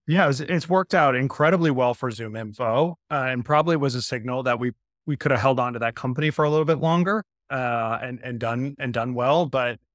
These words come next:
I think when you look at ZoomInfo's acquisition strategy, it's a little bit different, right? Which is they wanna be the player in data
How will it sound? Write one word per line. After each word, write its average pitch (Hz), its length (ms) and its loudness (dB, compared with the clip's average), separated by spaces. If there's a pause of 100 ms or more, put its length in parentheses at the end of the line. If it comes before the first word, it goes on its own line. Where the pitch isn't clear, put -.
(400)
I 170 80 0
think 240 160 2
when 285 140 2
you 240 80 2
look 170 240 4
at 131 220 0
ZoomInfo's 139 760 -2
acquisition 147 540 -8
strategy, 151 420 0
it's 151 140 -2
a 143 40 -6
little 139 160 -4
bit 110 160 -6
different, 98 440 -14 (100)
right? 110 300 -4
Which 127 280 -2
is 123 460 -2 (440)
they 139 180 4
wanna 156 240 4
be 135 340 2
the 127 320 -2
player 127 680 -4 (120)
in 113 240 0
data 123 520 -2